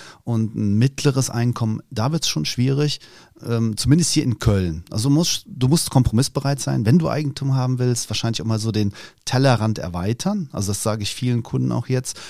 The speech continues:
Und aber auch wieder versuchen zu handeln. Also, ne, dass du versuchst, äh, mit dem Makler oder mit dem Eigentümer den Preis zu sprechen. Da geht schon jetzt wieder eher was als noch vor einem Jahr ungefähr.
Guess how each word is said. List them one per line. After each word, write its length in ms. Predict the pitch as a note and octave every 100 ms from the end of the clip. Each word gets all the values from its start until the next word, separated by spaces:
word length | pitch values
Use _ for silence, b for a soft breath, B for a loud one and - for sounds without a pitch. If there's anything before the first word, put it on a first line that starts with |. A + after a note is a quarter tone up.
| B B
Und 320 | - D3 F#3 -
aber 140 | D#3+
auch 140 | C#3+
wieder 140 | D3+ C#3+
versuchen 380 | - C3+ D#3 E3
zu 220 | - C3
handeln. 360 | C#3 G2+ F2+
Also, 200 | F2+ G2 G2+ _
ne, 280 | C#2+ G2+ C#3
dass 160 | B2 -
du 100 | A2
versuchst, 640 | - A2 A2 B2+ C3 -
äh, 220 | - A#2
mit 260 | G#2 A2 A2
dem 240 | G#2+ G#2 B B B -
Makler 540 | F#2 G#2+ - B2 G#2
oder 200 | - F#2
mit 120 | F2+
dem 100 | E2+
Eigentümer 440 | C2 F2 G2+ - G#2
den 100 | G2
Preis 300 | - G2 -
zu 80 |
sprechen. 480 | - - F2 - - _
Da 100 | G2+
geht 220 | G2 B2+
schon 320 | - A#2+ A2+ G#2+
jetzt 200 | G#2 A#2
wieder 280 | G#2+ G2+ b b b
eher 280 | - B2+ C#3+
was 220 | C3 B2+
als 460 | - A2 - - -
noch 240 | A2+ -
vor 240 | - - G#2
einem 160 | F#2
Jahr 340 | E2+ D2 E2+ F2+
ungefähr. 400 | D#2+ - -